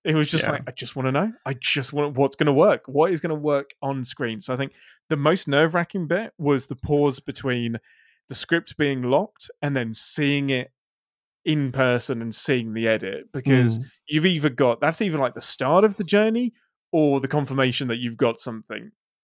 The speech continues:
Speaker 1: that's really gonna, gonna
Speaker 2: Sure.
Speaker 1: work with the, with the public. And turns out it was somewhere in between, 'cause we still didn't have a clue anybody was gonna like it until it came out.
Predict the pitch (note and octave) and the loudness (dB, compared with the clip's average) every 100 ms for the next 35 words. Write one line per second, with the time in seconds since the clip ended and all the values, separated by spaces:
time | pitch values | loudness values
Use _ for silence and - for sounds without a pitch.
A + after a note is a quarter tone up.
0 | _ E3+ C3+ - C#3 B2+ A#2 A2+ A#2 G#2+ | _ -6 -6 -4 -2 0 0 -2 -4 -4
1 | A2 - _ - F3+ A#2+ - C3 B2 G#2+ | -6 -10 _ 0 0 0 -8 0 2 2
2 | - A2 - C3+ A2+ - A#2 - B2 - | -2 -10 -8 -8 -8 -10 -20 -16 -14 -14
3 | - _ C3+ A#2+ A#2 A2 _ - _ _ | -16 _ -12 -8 -8 -10 _ -20 _ _
4 | _ _ _ E3+ E3+ D#3+ F#3 C#3+ B2 F3+ | _ _ _ -2 2 4 2 0 -2 -2
5 | F3 D#3 D3 C#3 A2 G#2+ - A#2 A#2 - | -2 -4 -6 -6 -8 -12 -16 -14 -2 0
6 | C#3+ C#3+ C#3 C#3 C3 C#3+ C3 C3+ B2+ B2+ | 2 0 -2 -2 0 2 2 2 2 0
7 | A#2+ A#2+ A#2+ G#2+ G2+ - - - A#2 A2 | 0 -2 -2 -4 -6 -10 -16 -16 -16 -16
8 | A#2 A2 A2+ G#2 | -16 -18 -16 -18